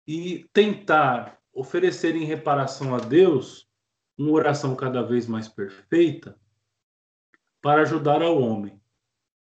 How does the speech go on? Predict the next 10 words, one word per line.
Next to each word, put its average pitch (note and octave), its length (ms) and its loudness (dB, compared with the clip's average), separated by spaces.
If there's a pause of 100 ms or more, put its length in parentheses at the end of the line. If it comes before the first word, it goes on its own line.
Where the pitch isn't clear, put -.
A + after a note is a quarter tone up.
(460)
Mas D3+ 240 -2
ainda G3 300 2
assim F#3+ 220 -2
não G#3+ 180 2
resolveria E3+ 640 4
o C#3+ 80 -2
problema. A2 560 -4 (1400)
Porque D#3+ 880 2 (840)
quem A3 220 2
ofendeu B2 880 -2